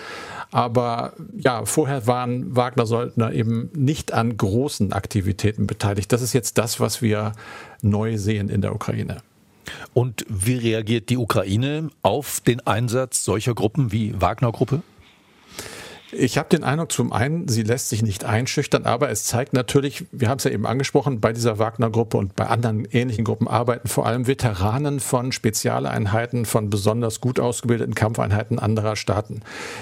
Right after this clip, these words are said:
Speaker 1: Die Ukraine hat natürlich viele Leute jetzt unter Waffen, die das erste Mal überhaupt eine Waffe in der Hand haben. Das heißt, Ausbildung ist der Schlüssel. Und da gibt es, das fand ich bei meinen Recherchen, eine Gruppe, die sich den Namen Mozart Group genommen hat, eine klare Anspielung auf Wagner-Gruppe.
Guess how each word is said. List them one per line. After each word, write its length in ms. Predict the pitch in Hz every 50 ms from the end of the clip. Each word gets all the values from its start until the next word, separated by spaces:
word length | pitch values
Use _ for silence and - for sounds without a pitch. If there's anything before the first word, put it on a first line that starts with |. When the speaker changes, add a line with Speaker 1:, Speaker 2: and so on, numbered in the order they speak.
| -
Speaker 1:
Die 60 | - -
Ukraine 480 | - 107 - 110 117 123 123 143 131
hat 160 | 117 135 -
natürlich 400 | 120 117 110 - 131 117 117 107
viele 300 | - - - 156 147 143
Leute 340 | 120 110 113 117 127 - -
jetzt 240 | 113 113 117 - -
unter 260 | 135 120 101 117 104
Waffen, 280 | 92 117 120 - 143 117
die 80 | 120
das 180 | 113 113 110 -
erste 320 | 170 147 131 - - 135
Mal 160 | 117 123 135 131
überhaupt 320 | 120 107 101 120 - -
eine 140 | 120 110 110
Waffe 200 | 123 120 - -
in 100 | - 101
der 100 | 107 95
Hand 180 | 98 123 139 -
haben. 200 | 147 135 127 117
Das 160 | 117 - -
heißt, 240 | 120 110 110 - -
Ausbildung 580 | 117 117 120 113 - - 156 156 135 135 143
ist 160 | 147 135 - -
der 100 | 143 135
Schlüssel. 500 | - - 143 139 - - 147 151 156 151 - - - - - - - - - -
Und 100 | 117 104
da 80 | 120
gibt 300 | 110 101 135 147 - -
es, 160 | 165 165 -
das 160 | - 127 107 -
fand 240 | - 123 127 135
ich 80 | 120 -
bei 100 | - 117
meinen 240 | 113 113 120 127 123
Recherchen, 560 | 107 110 107 - - 120 127 131 - - 127
eine 240 | - 107 107 110 107
Gruppe, 480 | - 123 127 - - 127 127 127 127 113 -
die 100 | 123 113
sich 220 | 110 113 110 -
den 160 | 113 104 107
Namen 340 | 110 117 120 113 110 101 95
Mozart 640 | 98 101 131 160 160 - - - 104 98 92 - -
Group 360 | - 101 98 101 95 - -
genommen 400 | - 107 95 104 104 101 98 92
hat, 160 | 104 131 - -
eine 100 | 101 98
klare 400 | - - 107 110 120 107 101 101
Anspielung 500 | 101 107 113 - - 127 120 120 113 117
auf 280 | 107 104 95 - - -
Wagner-Gruppe. 920 | - 95 101 92 98 123 - - 123 127 117 120 123 135 - 139 135 139